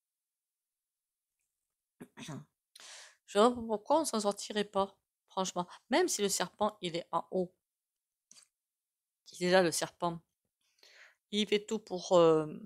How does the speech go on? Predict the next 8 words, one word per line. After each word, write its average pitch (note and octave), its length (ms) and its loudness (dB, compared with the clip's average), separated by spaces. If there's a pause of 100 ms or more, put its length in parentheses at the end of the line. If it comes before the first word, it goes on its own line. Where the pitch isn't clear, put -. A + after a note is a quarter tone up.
(800)
nous D#3+ 280 -6
embêter. E3 380 -2 (2250)
Il D3+ 80 -8
va D#3 80 2
faire D#3 140 -2
une D#3+ 60 -4
partie D3 260 -8
d'échecs. - 480 -8